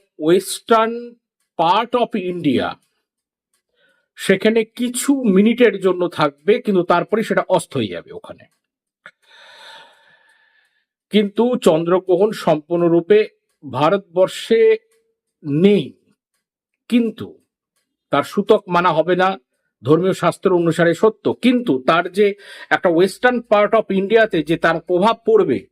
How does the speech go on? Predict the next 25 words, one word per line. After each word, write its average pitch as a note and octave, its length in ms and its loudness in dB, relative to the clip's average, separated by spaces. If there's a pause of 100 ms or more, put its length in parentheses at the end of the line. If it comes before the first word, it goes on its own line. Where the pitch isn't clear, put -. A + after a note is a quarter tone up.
(520)
সে G3 200 2
বিষয়ে A#3 260 2
কোনো G#3+ 180 0
সন্দেহ C#3 420 0
নেই, G3 160 0
এবং E3+ 260 -2
সেটার F3 300 -2
প্রভাব E3 360 0
কিন্তু A3+ 400 -6 (320)
হালকাভাবে A3 720 0
কয়েক G3+ 420 0
মিনিটের G#3 480 2
জন্য D#3+ 240 0
রয়েছে। G#2+ 380 -8 (2750)
এবার G3 300 0
যেখানে A3 380 -2
সবচেয়ে G3+ 420 -2
বেশি G#3 260 0
প্রভাব G3 420 0
পড়বে G3+ 260 0
চন্দ্রগ্রহণের, E3+ 720 2
তা D3+ 200 0
হলো E3 380 0
ইউরোপ, G3 420 2
আফ্রিকা, G3+ 560 0